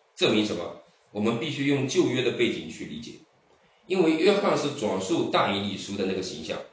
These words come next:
或者说耶稣基督当时是以但以理书那位人子的形象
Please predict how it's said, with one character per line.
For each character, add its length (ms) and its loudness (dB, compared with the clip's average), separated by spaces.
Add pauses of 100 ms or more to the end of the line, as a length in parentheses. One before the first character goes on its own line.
(120)
或 200 0
者 140 2
说 360 -2 (260)
耶 160 4
稣 160 2
基 120 -2
督 120 6
当 240 6
时 200 -4
是 160 -6
以 200 0
但 200 4
以 60 4
理 160 -2
书 200 -2
那 200 2
位 120 4
人 260 4
子 100 -6
的 100 -6
形 220 -10
象 140 -6